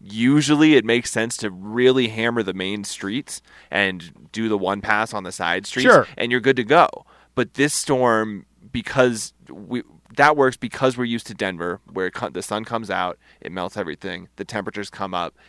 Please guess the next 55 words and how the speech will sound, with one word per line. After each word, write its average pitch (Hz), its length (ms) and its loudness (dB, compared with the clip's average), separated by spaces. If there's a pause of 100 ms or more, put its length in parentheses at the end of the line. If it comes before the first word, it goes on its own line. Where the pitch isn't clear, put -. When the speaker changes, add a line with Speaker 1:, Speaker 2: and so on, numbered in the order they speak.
Speaker 1:
and 98 100 -8
we 107 80 -6
get 104 140 0
a - 20 -2
lot 95 160 2
of 92 60 -4
that 87 180 -6
melt. 87 380 -12 (200)
And - 80 -12
we 101 80 -8
Speaker 2:
And 156 80 0
Speaker 1:
never 160 120 8
Speaker 2:
that's 190 80 8
Speaker 1:
got 143 100 10
Speaker 2:
what 143 60 6
Speaker 1:
the - 60 4
Speaker 2:
they 190 60 4
were 160 60 8
Speaker 1:
melt 175 120 8
this 185 60 4
Speaker 2:
counting 151 200 2
Speaker 1:
time. 107 140 -6
Speaker 2:
on. 95 100 -14 (120)
Speaker 1:
Exactly. 156 500 2
Speaker 2:
They 170 120 4
were 180 80 6
waiting 214 240 6
for 190 100 2
Mother 190 360 6
Nature 175 260 2
to 151 80 0
do 147 140 2
the 139 100 2
plowing 139 420 2
when 135 140 0
then 160 180 2
you, 135 140 -8
they 170 240 4
should 143 180 -2
have 120 100 -6
done 113 160 -6
the 110 60 -8
plowing. 98 360 -10
Speaker 1:
Well, 180 100 -8
Mother 185 240 4
Nature 175 320 2
so 139 220 2
often 147 240 2
does 131 120 2
the 120 100 -4
plowing 107 360 0
that 104 140 -2
it 92 100 -4
makes 117 300 -4
that 113 440 4